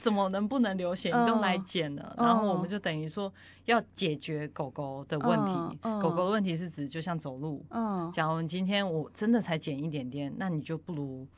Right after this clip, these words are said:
Speaker 1: 就不要剪了。
Speaker 2: 嗯。
Speaker 1: 因为就像没有剪一样。
Speaker 2: 嗯。
Speaker 1: 所以，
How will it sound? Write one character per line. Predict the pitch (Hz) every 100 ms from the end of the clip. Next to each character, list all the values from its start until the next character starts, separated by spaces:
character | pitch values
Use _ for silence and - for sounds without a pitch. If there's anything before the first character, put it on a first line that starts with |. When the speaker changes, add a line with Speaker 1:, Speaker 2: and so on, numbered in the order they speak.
| - - - -
Speaker 1:
就 | -
不 | 165
要 | 147 143
剪 | - -
了。 | 233 190
Speaker 2:
嗯。 | 226 214 190 170 190
Speaker 1:
因 | 190
为 | 208 196
就 | 202
像 | 185 190
没 | 156
有 | 151 147
剪 | 151 127 117
一 | 123
样。 | 135 123
Speaker 2:
嗯。 | 233 220 196 175 165 190
Speaker 1:
所 | - 220
以， | 214